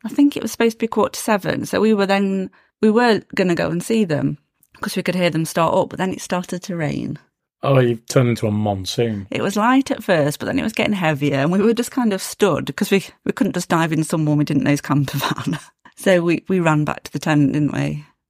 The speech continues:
Speaker 1: And then we just got in, and it absolutely cahooted down.
Speaker 2: Yeah, it, it didn't stop either.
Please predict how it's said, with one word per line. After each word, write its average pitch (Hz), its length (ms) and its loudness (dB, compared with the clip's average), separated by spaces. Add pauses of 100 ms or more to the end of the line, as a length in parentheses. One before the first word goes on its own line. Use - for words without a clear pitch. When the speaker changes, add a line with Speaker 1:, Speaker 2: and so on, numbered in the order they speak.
(120)
Speaker 1:
And 165 160 0
then 160 140 2
we 160 80 0
just 180 180 -2
got - 160 2
in, 165 160 2
and 147 140 4
it - 80 -6
absolutely 160 580 -4
cahooted - 800 -8
down. - 380 -14 (600)
Speaker 2:
Yeah, 110 420 0
it, 131 140 4
it 139 280 2
didn't 127 280 2
stop - 300 0
either. 101 320 -2